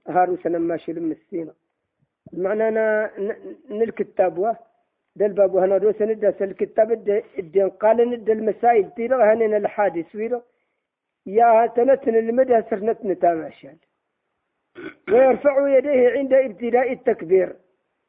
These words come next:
غور س-، تناوت النت الله أكبر. إلى حزو منكبيه. أو إلى فروع أذنيه. ويجعلهما تحت سرته. كرادة الأقوال التلان.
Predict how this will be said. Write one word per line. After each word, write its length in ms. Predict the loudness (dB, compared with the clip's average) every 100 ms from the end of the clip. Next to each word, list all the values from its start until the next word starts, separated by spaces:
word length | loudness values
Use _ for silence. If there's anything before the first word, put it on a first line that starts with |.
| _ _ _ -2
غور 280 | 2 2
س-، 480 | 0 -2 -4 -8 -10
تناوت 360 | -4 0 0 0
النت 320 | 0 0 0
الله 440 | -6 0 2 2
أكبر. 320 | -2 -6 -14 -16 _ _ _ -6
إلى 200 | 0 0
حزو 320 | 0 -2 0
منكبيه. 680 | 2 0 -2 0 2 2 -4 _ _ _ _ _
أو 120 | 0
إلى 480 | 2 0 2 4 2 2
فروع 480 | 4 6 6 4 2 -4 -6 -12 _ _
أذنيه. 680 | -4 -2 0 2 2 0 -4 -18 _ _ _ _ _ _
ويجعلهما 880 | 4 4 4 2 2 4 4 4 2
تحت 320 | 2 -4 -2 -2 0
سرته. 560 | 0 0 -2 -8 -12 -16 _ _ _ _ _ _
كرادة 480 | 2 4 4 2 2
الأقوال 460 | 2 2 2 4
التلان. 640 | 2 0 -4 -2 2 2 0